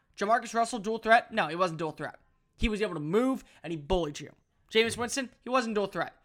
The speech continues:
Yeah, he ran for a few touchdowns. A lot of quarterbacks do that.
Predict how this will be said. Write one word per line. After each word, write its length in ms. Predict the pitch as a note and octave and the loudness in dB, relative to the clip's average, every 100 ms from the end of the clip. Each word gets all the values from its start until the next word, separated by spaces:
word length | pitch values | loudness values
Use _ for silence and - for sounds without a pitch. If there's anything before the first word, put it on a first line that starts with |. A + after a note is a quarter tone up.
| _ | _
Yeah, 180 | A3+ G3 - _ | 0 0 0 _
he 160 | - C4+ | -4 -2
ran 320 | G#3+ C4 C4 | 0 -2 -2
for 100 | A3 | -4
a 40 | |
few 180 | - G3+ | -6 -4
touchdowns. 680 | - A3+ - E3 D#3 E3 - _ _ _ | 0 0 0 -4 -4 -8 -14 _ _ _
A 60 | G#3 | 4
lot 80 | |
of 80 | G#3+ | 4
quarterbacks 300 | F3+ D#3+ D3 | 2 -2 -4
do 140 | D#3 D3 | -8 -10
that. 200 | B2+ | -12